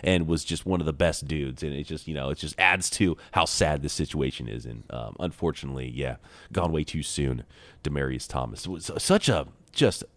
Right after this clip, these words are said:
a, a freak of nature athlete. Amazing watching his prime, just seeing all these highlights. I love seeing it 'cause I love getting reminded of, you know, it, it, it sucks when someone has to pass away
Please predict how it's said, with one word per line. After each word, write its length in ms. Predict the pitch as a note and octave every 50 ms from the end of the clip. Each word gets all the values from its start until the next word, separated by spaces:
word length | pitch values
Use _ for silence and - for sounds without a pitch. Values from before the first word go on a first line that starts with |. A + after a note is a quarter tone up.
| _ _ -
a, 140 | D#2 - -
a 60 | -
freak 340 | - - - F#2 F#2 - -
of 100 | D2+ C2+
nature 440 | C#2+ C#2+ D#2+ D#2 - - B1 - - - - - - - - -
athlete. 420 | C#2+ C#2+ - - - B1 - - -
Amazing 580 | G2 G2+ G2+ A2+ A#2 C3 C3 A#2 G2+ F#2+ E2+
watching 340 | E2 F#2+ G2+ G2+ - G2+ F2+
his 200 | E2 G#2 F#2 D#2+
prime, 580 | - - - - G#2+ G2+ G2+ G2 F2+ D#2+ D2+ D#2
just 160 | D#2 D#2+ -
seeing 160 | - G#2 G2
all 220 | F2 F#2 G2+ G#2
these 180 | F#2+ F#2+ F2+ -
highlights. 400 | - F2+ F2+ G2 F#2+ D#2+ C#2+ -
I 60 | F#2
love 180 | G2+ C3 C#3+ A#2+
seeing 240 | - - A#2+ D#3 C#3+
it 100 | D#2+ -
'cause 120 | G#2 A2
I 40 | B2
love 220 | C#3 E3 G3+ G#3+
getting 160 | G#3 C4+ -
reminded 480 | A#2 G#2 G2 G2 G#2 C3 C3+ A2 G2 D#2+ - - - - - - -
of, 280 | - G2 F#2+ E2+ C2+
you 140 | A2 A2+ A2+
know, 160 | A#2 A2+ A#2
it, 160 | A#2 A2+ A#2 G#2 - - - -
it, 140 | - B2 A2+ G2 - - - - - - - - - _ _ _ _ _ _ _ _ _ _ -
it 120 | C#3+ -
sucks 360 | - - - F3+ A3 - -
when 160 | D#3+ F3 D#3
someone 260 | C3+ - - D#3+ C#3+ B2
has 200 | D3+ D3+ - -
to 80 | -
pass 380 | - - - C3+ E3+ F3 - -
away 580 | A2 G#2+ C#3 G3 G#3+ D3+ A2 G2 G2 G#2+ -